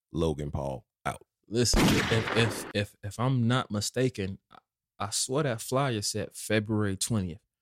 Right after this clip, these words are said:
Speaker 1: Oh, wow.
Speaker 2: If this happens in Black History Month, and you do not knock this guy out, Floyd,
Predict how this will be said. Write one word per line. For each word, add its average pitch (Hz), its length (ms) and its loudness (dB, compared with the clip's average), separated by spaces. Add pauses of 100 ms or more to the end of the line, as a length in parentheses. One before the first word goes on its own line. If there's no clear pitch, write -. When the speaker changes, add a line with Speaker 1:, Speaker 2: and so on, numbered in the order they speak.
(320)
Speaker 1:
Oh, 82 100 0
wow. 65 440 -6
Speaker 2:
If 117 180 4
this 143 220 8
happens 202 380 2
in 175 100 0
Black 160 260 2
History 127 380 4
Month, 95 320 -4 (1080)
and 123 200 6
you 160 140 8
do 196 260 10
not 214 300 4
knock 165 260 6
this 143 220 8
guy 120 320 4
out, 90 240 -4
Floyd, 160 520 8